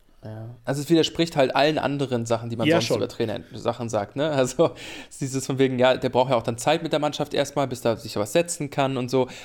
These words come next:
Speaker 1: Und das hat er ja dann auch in der Winterpause. Ich frag mich einfach nur, warum, äh, also was die gesehen haben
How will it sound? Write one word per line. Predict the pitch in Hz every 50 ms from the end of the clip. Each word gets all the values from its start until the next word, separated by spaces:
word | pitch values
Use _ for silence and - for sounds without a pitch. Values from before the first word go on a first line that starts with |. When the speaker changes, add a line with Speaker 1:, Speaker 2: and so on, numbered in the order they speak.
| -
Speaker 1:
Und | - 208 226 220 -
das | 277 285 277 285 - - - - - -
hat | - - 330 - -
er | 294 247
ja | 185 151
dann | 135 131 123
auch | 120 120 123 131
in | 127
der | 123 113
Winterpause. | 120 113 120 113 117 117 113 117 117 123 101
Ich | - -
frag | - - 156 180 196 - -
mich | 185 175 -
einfach | - - 160 165 160 147
nur, | 147 147 147 143
warum, | 135 120 120 127 131 135 135 - - - - - - _ _ _ _ _ _ _ - -
äh, | - 135
also | 127 123 120 - - 120 120 113 117 127 120 120
was | 147 151 - - -
die | - 170 202 202
gesehen | 202 180 - 147 143 160 156 135
haben | 120 117 127 147 160 170 175